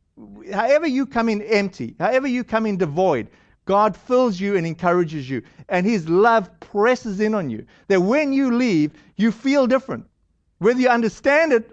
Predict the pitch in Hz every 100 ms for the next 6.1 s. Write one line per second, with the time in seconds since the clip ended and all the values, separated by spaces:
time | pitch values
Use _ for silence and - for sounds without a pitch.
0 | - 214 269 190 - - 208 294 - -
1 | 302 262 240 220 240 214 123 - 190 185
2 | _ _ _ 196 185 - 294 269 240 -
3 | 202 190 - - 202 214 214 127 - _
4 | _ - 214 226 214 196 185 170 165 214
5 | 175 120 - 170 170 160 190 190 165 135